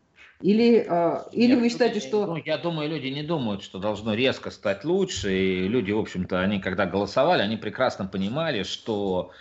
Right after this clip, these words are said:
Speaker 2: а, Конституция — это разговор не о сегодняшнем дне и не о завтрашнем, это разговор такой о будущем, да, о какой-то перспективе там на следующие несколько десятков лет.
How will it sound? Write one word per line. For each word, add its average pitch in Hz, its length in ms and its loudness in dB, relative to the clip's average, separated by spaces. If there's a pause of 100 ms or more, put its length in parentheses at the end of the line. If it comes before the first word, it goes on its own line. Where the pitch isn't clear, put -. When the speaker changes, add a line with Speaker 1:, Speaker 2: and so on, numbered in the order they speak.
(380)
Speaker 2:
а, 104 480 4 (100)
Конституция — 117 840 -6
это 110 180 -2
разговор 104 600 0
не 104 100 -6
о 98 80 -6
сегодняшнем 104 960 -6
дне 85 400 -2
и - 20 -4
не 85 100 -4
о 85 140 0
завтрашнем, 98 540 -2
это 95 120 -4
разговор 95 420 2
такой 98 300 2
о - 60 4
будущем, 90 600 -2
да, 85 420 2
о 78 60 -10
какой-то - 420 -8
перспективе 104 720 -4
там 82 400 -2
на 85 460 -2
следующие 95 540 -2
несколько 87 380 -4
десятков - 460 -4
лет. 80 220 -8